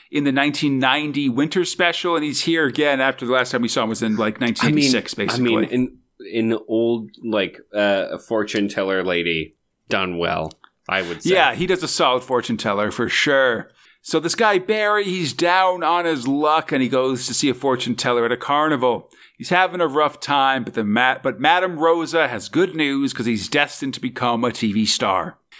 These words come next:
Speaker 1: He goes home and tells his mum the good news, but she doesn't seem very impressed by it, and this pisses him off. So he goes to his room
Speaker 2: <laughs>
Speaker 1: to watch his favorite T V show, The Robot. And the
Speaker 2: All
Speaker 1: gross
Speaker 2: right.
Speaker 1: aliens on that show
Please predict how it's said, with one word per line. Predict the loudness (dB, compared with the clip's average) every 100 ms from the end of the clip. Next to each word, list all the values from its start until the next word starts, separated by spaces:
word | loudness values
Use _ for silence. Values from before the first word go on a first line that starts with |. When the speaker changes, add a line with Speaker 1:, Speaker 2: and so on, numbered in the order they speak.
| -12
Speaker 1:
He | -4
goes | 2 2 4
home | 2 2
and | 0
tells | 0 0
his | -2
mum | 2 2 2 -2
the |
good | -2 0 0
news, | 0 0 0 -2 -2
but | -2
she | 0 2
doesn't | 2 0
seem | -2 0
very | 0 0 0
impressed | -2 -2 -2 -2
by | 0 2
it, | 2 -2
and | -2
this | -2
pisses | 0 -2 0
him | 0 2
off. | 0 0
So | -6
he | -4
goes | 0 0 0
to | -2
his | -2
room | -2 0 0 0 -4 -4
Speaker 2:
<laughs> | -8 -4
Speaker 1:
to | -2
watch | 2 2 2
his | -6
favorite | 0 0 2 -2
T | 0 -2
V | 0 0
show, | 2 2 4 2 -2 -10 0
The | 2
Robot. | 4 2 4 4 4 2 -2 -10 -12 -20 _
And | 0 2
the | 4
Speaker 2:
All |
Speaker 1:
gross | 4 4
Speaker 2:
right. | 2 2
Speaker 1:
aliens | 2 2 2
on | 4 4
that | 4 2 2
show | -2 2 4 4 4 0